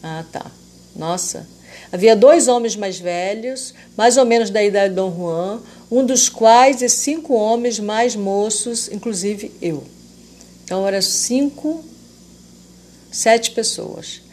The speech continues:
A cerimônia teve lugar, é oito, né? Contando com Dom Juan. Cinco,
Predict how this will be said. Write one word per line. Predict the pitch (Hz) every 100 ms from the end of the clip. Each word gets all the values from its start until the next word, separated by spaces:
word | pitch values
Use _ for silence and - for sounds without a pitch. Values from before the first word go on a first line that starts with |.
| - -
A | 196
cerimônia | 247 247 247 262 285 277
teve | 247 220 226
lugar, | 214 190 190 214 262 - - _ _ _ _ - _ - - - - - -
é | 180
oito, | 180 190 165 - 165
né? | 170 175
Contando | 160 160 170
com | 170
Dom | 170 170 165
Juan. | 165 151 160 - - - - - -
Cinco, | - - - 233 247 - 277